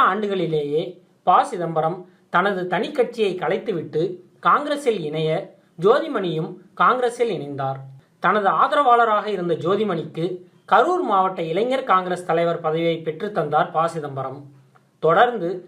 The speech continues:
பத்து ஆண்டுகள் ஒன்றிய கவுன்சிலராக சிறு வயதிலேயே மிகச்சிறப்பாக செயல்பட்ட ஜோதிமணிக்கு இரண்டாயிரத்தி ஆறாம் ஆண்டின் முடிவின் போது அமெரிக்க கவுன்சில்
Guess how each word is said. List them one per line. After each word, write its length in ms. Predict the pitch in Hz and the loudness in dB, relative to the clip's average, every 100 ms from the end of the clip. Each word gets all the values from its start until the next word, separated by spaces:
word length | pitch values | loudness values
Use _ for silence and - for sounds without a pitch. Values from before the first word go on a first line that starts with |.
| _ - | _ 0
பத்து 300 | 190 - 294 | 0 2 2
ஆண்டுகள் 440 | 196 180 165 160 185 - _ | 2 0 -2 -2 -4 -10 _
ஒன்றிய 340 | 180 254 339 330 | -4 -2 -2 0
கவுன்சிலராக 720 | 226 202 180 170 165 165 196 | 0 -2 -2 0 2 2 -2
சிறு 220 | 196 220 | -4 -2
வயதிலேயே 520 | 294 214 208 196 185 214 | 2 2 0 -2 0 0
மிகச்சிறப்பாக 720 | 180 190 - 214 214 214 220 | -2 -4 -4 -2 0 2 0
செயல்பட்ட 480 | 220 180 170 170 160 | 0 -4 -4 -4 -4
ஜோதிமணிக்கு 680 | 143 185 196 165 147 - 170 185 - _ _ 175 | -2 -2 0 -2 -6 -4 -4 -4 -8 _ _ 0
இரண்டாயிரத்தி 600 | 214 277 285 277 285 202 151 | 0 2 -2 -2 0 0 4
ஆறாம் 340 | 185 220 214 | 4 4 2
ஆண்டின் 320 | 170 170 156 | -2 -4 -6
முடிவின் 340 | 151 190 202 170 | -4 -2 -2 0
போது 280 | 156 147 160 359 - _ - | 0 0 -2 -8 -10 _ -8
அமெரிக்க 460 | 151 220 311 - 320 | -2 0 -2 -6 -2
கவுன்சில் 500 | 185 185 180 165 | 0 0 -4 -6